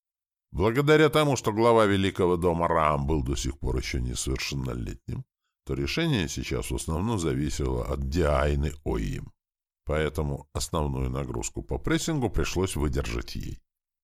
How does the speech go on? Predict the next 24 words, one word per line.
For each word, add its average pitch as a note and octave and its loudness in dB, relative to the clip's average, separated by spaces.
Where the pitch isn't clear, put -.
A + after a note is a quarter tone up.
Пообщавшись G#2 4
с D2+ -2
доктором, D2 -2
к - -12
которому G#2 2
ей G#2 2
пришлось G2+ 0
обратиться G#2+ 0
из-за G2 2
развивающегося G2+ 0
у G2+ 0
нее F#2+ 0
нервного F#2 0
срыва, F#2 0
девушка B2+ 2
усвоила G#2 2
главное C2+ -2
правило. - -10
Ей D3 0
нужно A2+ 0
ссылаться C3+ 0
на C#3 -2
законы D#2 -2
империи. - -10